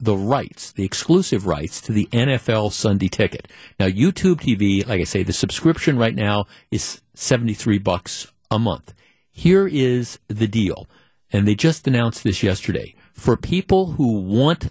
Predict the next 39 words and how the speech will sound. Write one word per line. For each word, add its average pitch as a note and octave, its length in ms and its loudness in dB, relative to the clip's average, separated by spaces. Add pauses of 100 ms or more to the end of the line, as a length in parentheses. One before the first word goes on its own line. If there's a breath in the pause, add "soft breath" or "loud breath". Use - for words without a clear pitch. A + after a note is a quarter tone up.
(100)
this A#2 160 0
Sunday C3+ 360 0
Ticket, - 320 -4
access A#2+ 540 -2
to A2 80 -10
be A2 120 2
able G#2+ 140 0
to G2+ 80 2
watch G#2+ 320 -2 (120)
all E3+ 460 2
the E3 80 -4
football C3 480 0
games G2+ 520 -4
that A2 140 0
are G#2+ 120 2
there, F#2+ 320 0 (260 loud breath)
not A2 220 0
just - 240 -2
the B2 60 0
ones A2 360 0
that G#2+ 100 0
are G#2 60 0
televised G#2+ 720 -2
locally, A2+ 500 0 (420 loud breath)
um, A2+ 340 0 (120)
on G#2 200 0
YouTube D#3+ 540 2
T A#2+ 200 2
V, G#2+ 480 2
if E3+ 320 2
you're D3+ 320 2
a A#2 100 -4
subscriber - 1080 -2 (640)
and C3+ 260 2
you D#3 100 0
pay C3 360 2
before C3 500 2
June B2 320 0
sixth, - 560 -4